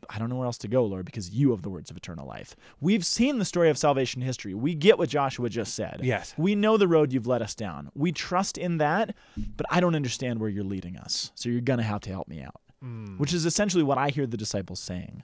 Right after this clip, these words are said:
Speaker 2: Mm-hmm.
Speaker 1: which is the appropriate and proper response. Because again, we have a God who is asking the apostles to submit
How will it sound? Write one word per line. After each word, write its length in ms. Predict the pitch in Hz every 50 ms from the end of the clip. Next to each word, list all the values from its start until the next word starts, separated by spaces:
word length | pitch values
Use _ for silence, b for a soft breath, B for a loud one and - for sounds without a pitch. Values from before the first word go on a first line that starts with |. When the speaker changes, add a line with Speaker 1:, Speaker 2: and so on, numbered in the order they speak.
| _
Speaker 2:
Mm-hmm. 340 | - 110 104 95 85 101 101
Speaker 1:
which 120 | 139 135 127
is 120 | 131 117
the 100 | 127 143
appropriate 800 | 139 - - - - - 147 147 151 131 - 135 139 135 123 -
and 220 | - 123 120 107 -
proper 360 | - - 117 110 104 - 110
response. 440 | 104 98 - - - 120 110 101 -
Because 260 | - 107 - 131 120
again, 320 | 147 151 185 175 156 143 - B B B B B
we 100 | - 135
have 100 | 135 131
a 60 | 127 147
God 460 | 135 156 151 139 131 127 120 120 123 - _ _ _ _ _ _ _ _ _ _ _ - - - -
who 340 | - - 151 156 147 143 139 - _ _ _ -
is 180 | 139 143 127 131 -
asking 600 | 139 131 143 156 147 - - 151 147 143 139 135 - -
the 140 | 123 117 120
apostles 840 | 113 - - 165 185 190 190 - - 101 95 98 117 120 - - b b b b b b b
to 160 | 208 - 143 127
submit 600 | - - - 143 131 113 117 123 135 131 -